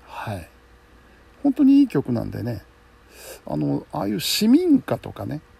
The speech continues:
自治体が作る歌とか、あと、まあ、学校の校歌なんかもそうですけど、割とこう、勇ましい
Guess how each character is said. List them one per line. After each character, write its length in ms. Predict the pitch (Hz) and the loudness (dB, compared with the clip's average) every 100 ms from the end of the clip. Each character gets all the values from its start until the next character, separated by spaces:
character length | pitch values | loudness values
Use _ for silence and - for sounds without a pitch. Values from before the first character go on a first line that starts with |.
| - | -14
自 240 | 120 170 | -6 -6
治 200 | - - | -6 -8
体 220 | - 269 | -2 0
が 140 | 262 254 | 2 0
作 280 | - - 254 | -4 -6 -2
る 120 | 165 | -2
歌 220 | 117 120 | -2 -4
と 120 | 117 | -6
か、 300 | 92 113 92 - _ _ _ _ _ - | -10 -10 -12 -14 _ _ _ _ _ -8
あ 120 | 143 | -8
と、 120 | 135 | -6
ま 120 | 127 | -6
あ、 40 | 117 | -6
学 240 | 113 127 - | -4 -6 -6
校 180 | - 269 | -2 0
の 120 | 247 | 0
校 240 | - - 285 | -2 -2 -2
歌 180 | 180 | 0
な 120 | 131 113 | -2 -2
ん 60 | |
か 120 | 95 | -6
も 100 | 92 | -10
そ 180 | 90 127 | -8 -8
う 40 | 107 | -8
で 100 | 98 | -10
す 120 | - | -12
け 100 | 101 | -14
ど、 160 | - - _ - - - - - | -14 -16 _ -20 -20 -20 -18 -4
割 260 | 196 294 | 0 0
と 120 | 294 | 0
こ 280 | - 262 247 | -2 0 0
う、 40 | - | 0
勇 360 | 202 208 302 | -6 0 0
ま 120 | 330 | 2
し 440 | 311 - 339 185 | -2 -2 2 2
い 80 | 131 | 2